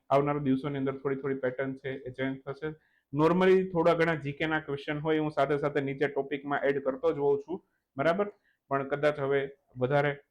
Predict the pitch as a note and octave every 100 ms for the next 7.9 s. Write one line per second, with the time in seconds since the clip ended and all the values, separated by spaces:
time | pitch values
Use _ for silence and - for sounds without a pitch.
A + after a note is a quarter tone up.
0 | _ G#2+ C3+ C3+ C3 C3 C3 B2 B2 C#3
1 | - - B2+ B2 B2 A#2+ - - - A#2+
2 | B2 _ _ C3+ D3 D3 B2 A#2 A2+ A2+
3 | - G3+ - - - _ _ _ _ _
4 | A#2+ A2+ - _ _ _ _ _ _ _
5 | _ _ _ - E3 F#3 F#3 F3 E3+ -
6 | - _ - - D#3+ D#3+ D#3+ E3+ E3 C#3+
7 | D3+ D3+ D3+ D3 C3+ C3+ - C#3+